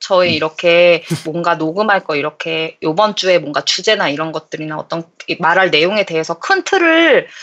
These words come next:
Speaker 1: 사실 제아두목님이 짜주시고 계세요. 저도 이제 배우고 있으니까 들어와서 얼-, 얼마 안 돼서 그래서 다 한 분 한 분 다 진짜 뭐 뺄 수가 없는 분이고 제가 오히려 제일 지금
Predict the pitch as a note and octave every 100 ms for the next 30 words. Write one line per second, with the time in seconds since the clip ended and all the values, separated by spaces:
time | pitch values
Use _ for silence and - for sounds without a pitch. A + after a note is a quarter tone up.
0 | - - - C#4+ B3+ - - A3+ C4+ D#4
1 | C4 G3 A#3 D#4+ D#4+ D4 - - G3 D#3+
2 | F3+ E3+ G3 G#3 C#3+ - _ _ - -
3 | F#3 G3+ E3+ - F3+ G3+ G3 F3 D3 -
4 | E3 D3+ - D3+ E3+ E3 D3+ - E3 D3
5 | D3+ C#3 C#3 - E3 D#3+ C#3 C#3+ F3 F3
6 | F3 F3+ F3 G#3+ G3 - - - - F#3
7 | C#4 F4 F#4 E4 C#4 B3+ F3+ E3+ E3+ -
8 | - F3 E3+ D3+ - - D#3+ D#3 - -
9 | F4 - D#4 F#3 F3+ F3+ - D#3+ E3+ A3+
10 | - A3+ G#3+ A3+ G3+ A3 A3 A3 G#3 F3
11 | F3 G3 F#3 - F3 F3